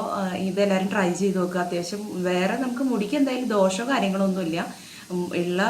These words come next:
മുടി നമുക്ക് കുറച്ച് നാളെങ്കിലും പ്രൊട്ടക്റ്റ് ചെയ്യാനായിട്ട് നല്ലൊരു മാസ്കാണ്. അപ്പോൾ എല്ലാവരും ട്രൈ ചെയ്ത് നോക്കുക. പിന്നെ വീഡിയോസൊക്കെ ഇഷ്ടപ്പെടുകയാണെങ്കിൽ ലൈക്ക് ചെയ്യാനും സബ്സ്ക്രൈബ് ചെയ്യാനും സപ്പോർട്ട് ചെയ്യാനും മറക്കരുത്. ഇനി, ഏഹ്, ഒരു കുറച്ച് നേരം കഴിഞ്ഞിട്ട് വാഷ് ഔട്ട് ചെയ്തിട്ട് ഞാൻ നിങ്ങൾക്ക് കാണിച്ചു തരാം കേട്ടോ. ഹലോ, ഇപ്പോൾ അതേ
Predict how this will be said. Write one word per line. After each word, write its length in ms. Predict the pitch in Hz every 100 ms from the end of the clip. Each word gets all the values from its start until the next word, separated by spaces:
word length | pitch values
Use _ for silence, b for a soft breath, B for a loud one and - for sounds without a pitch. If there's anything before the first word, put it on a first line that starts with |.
| 254
മുടി 280 | 240 202 220
നമുക്ക് 320 | 233 214 226 277 285
കുറച്ച് 280 | 214 - 175
നാളെങ്കിലും 480 | 180 208 196 214 233 B B B 196
പ്രൊട്ടക്റ്റ് 400 | 208 202 190 233
ചെയ്യാനായിട്ട് 380 | 233 220 196 226
നല്ലൊരു 280 | 208 202 208
മാസ്കാണ്. 560 | 208 190 - 208 185 180 -
അപ്പോൾ 160 | - 170
എല്ലാവരും 300 | 165 165 180
ട്രൈ 160 | 185 170
ചെയ്ത് 200 | 175 180
നോക്കുക. 240 | 170 170 175 180
പിന്നെ 220 | 170 165
വീഡിയോസൊക്കെ 540 | 165 165 160 160 185 180 -
ഇഷ്ടപ്പെടുകയാണെങ്കിൽ 600 | - 185 180 185 185 190
ലൈക്ക് 200 | 180 165
ചെയ്യാനും 260 | 175 175 180
സബ്സ്ക്രൈബ് 380 | 175 - 170 165
ചെയ്യാനും 220 | 170 165
സപ്പോർട്ട് 260 | 170 160 156
ചെയ്യാനും 220 | 165 165
മറക്കരുത്. 480 | 160 151 180 160 175 247 B B B B -
ഇനി, 160 | 185 208 240 208
ഏഹ്, 160 | 202 190
ഒരു 180 | 190 190 196
കുറച്ച് 240 | 196 190 196
നേരം 180 | 190 175
കഴിഞ്ഞിട്ട് 400 | 202 180 165 165 208
വാഷ് 220 | 170 165
ഔട്ട് 140 | 175 170
ചെയ്തിട്ട് 280 | 175 165 190
ഞാൻ 100 | 190
നിങ്ങൾക്ക് 240 | 165 156 156
കാണിച്ചു 280 | 156 143 143
തരാം 160 | 127 123
കേട്ടോ. 120 | 117 - - - - _ _ _ - -
ഹലോ, 220 | 233 240 220 214 214 180
ഇപ്പോൾ 240 | 190 202
അതേ 140 | 202